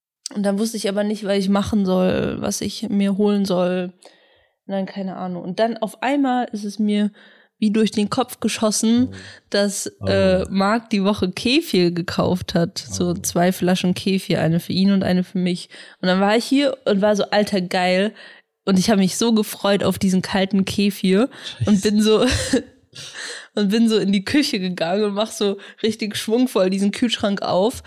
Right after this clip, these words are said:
Speaker 1: und dann war da kein Kefir mehr drin.
Speaker 2: Den hatte ich nämlich an dem Tag mit auf die Arbeit genommen.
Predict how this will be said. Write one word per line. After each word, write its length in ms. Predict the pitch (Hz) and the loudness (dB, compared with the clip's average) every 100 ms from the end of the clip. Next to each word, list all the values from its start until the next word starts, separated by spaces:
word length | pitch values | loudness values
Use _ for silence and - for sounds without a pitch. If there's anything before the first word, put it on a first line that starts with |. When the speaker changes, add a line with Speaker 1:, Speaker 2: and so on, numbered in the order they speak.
| - - - | -16 -16 -4
Speaker 1:
und 180 | 196 202 | 0 4
dann 140 | 196 | 4
war 120 | 196 | 4
da 100 | 190 190 | 4 2
kein 240 | 196 180 | 2 0
Kefir 400 | - 190 185 180 | 0 -2 0 0
mehr 140 | 170 170 | 2 0
drin. 440 | - 175 175 175 _ 104 | -2 0 2 0 _ -2
Speaker 2:
Den 160 | 92 | 2
hatte 180 | 87 - | 0 -2
ich 80 | 95 | 0
nämlich 320 | 92 92 90 | 2 2 2
an 160 | 92 90 | 0 0
dem 240 | 92 104 | 2 2
Tag 400 | - - 98 101 | 2 -2 -2 -2
mit 200 | 107 101 | -2 -2
auf 120 | 101 | -4
die 140 | 101 101 | -6 -6
Arbeit 360 | 127 101 85 | -2 -2 -2
genommen. 440 | - 87 85 85 | -2 -2 0 0